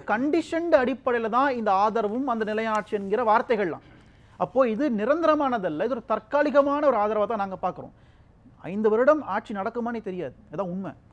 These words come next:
நி-, நீங்க வேற யாரா இருந்தா கூட பரவாயில்ல சார், நிதிஷ்குமார் சார், நிதிஷ்குமாரோடைய நிக்நேமே பல்டி மாமான்னு தான் சொல்றாங்க வட இந்தியாவுல. அப்போ இவர் பல கட்சிகளை தாண்டினவர், நாளைக்கு எந்த காரணத்துக்காகவும் கூட ஆட்சியை வாபஸ் வாங்குவாரு,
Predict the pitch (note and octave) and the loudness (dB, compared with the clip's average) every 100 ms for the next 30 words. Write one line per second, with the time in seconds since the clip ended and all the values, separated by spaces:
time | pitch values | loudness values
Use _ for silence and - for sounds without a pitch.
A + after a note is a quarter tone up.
0 | - - D#3+ - D#3+ D#3+ F#3 E3 C#3+ G3+ | -20 -14 -14 -12 -8 -4 -2 -2 0 2
1 | A3 A#3+ B3+ A3+ A3 A#3+ G#3 A3+ G3+ - | 2 2 2 0 0 0 2 2 2 0
2 | D#3+ G3+ C#3+ _ _ - F3 D#4+ D#4+ D4+ | -2 -2 -4 _ _ -12 -6 -2 0 2
3 | C4 A3 G3+ A#3+ D3 - - _ - - | 2 2 2 2 0 -8 -20 _ -20 -20
4 | _ - E3+ D4+ - C#4 B3+ A3+ A#3 A3 | _ -14 -4 -4 -2 0 2 4 2 0
5 | - - F3 A#3 C#4 D4+ C#4+ D4 A3 B3 | -6 -12 -4 -4 0 2 4 4 2 2
6 | D4+ C4+ B3+ B3+ B3 B3 A#3+ A3+ G#3+ A#3+ | 2 2 2 2 0 0 0 2 2 2
7 | G#3+ F3+ C3 - - - - _ - D#3 | 2 2 0 -6 -18 -20 -20 _ -10 -2
8 | F#3+ B3+ B3 F#3 F3 B3 C#4 - D#4 D#4 | 4 4 4 2 2 2 0 2 2 2
9 | C#4 C4+ B3 F3 - - - D#3+ G#3+ A#3 | 2 0 0 -2 -4 -8 -12 -2 0 0
10 | B3 E3+ C#3+ E3+ A3+ C4 B3+ C4+ C#4 C#4 | -4 -6 -8 -6 0 0 4 2 2 0
11 | C4+ B3 B3+ A#3 A3+ C#4 D#4 - - G#3+ | 0 0 -2 -4 2 4 4 0 -2 -2
12 | B3 C4 A3+ A3+ A#3+ - A3+ G#3+ G#3+ C4 | -2 -2 0 0 -2 -4 -6 -2 0 2